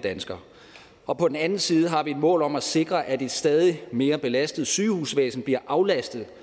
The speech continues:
ved at styrke det, vi kalder det nære sundhedsvæsen. Altså alt det uden for sygehusene.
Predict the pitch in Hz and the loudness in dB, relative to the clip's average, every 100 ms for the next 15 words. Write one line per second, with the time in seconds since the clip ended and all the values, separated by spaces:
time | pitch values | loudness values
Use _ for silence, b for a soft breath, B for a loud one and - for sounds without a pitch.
0 | B - 151 147 - 156 160 143 135 131 | B 0 0 0 0 0 2 0 -2 -2
1 | 127 113 107 107 120 123 110 104 104 87 | -4 -4 -4 -2 0 0 -4 -4 -6 -8
2 | - - 139 165 180 180 185 190 185 196 | -8 -8 -6 -2 -2 0 0 0 -2 -2
3 | - 127 127 123 101 92 95 | -2 -4 0 0 -2 -8 -10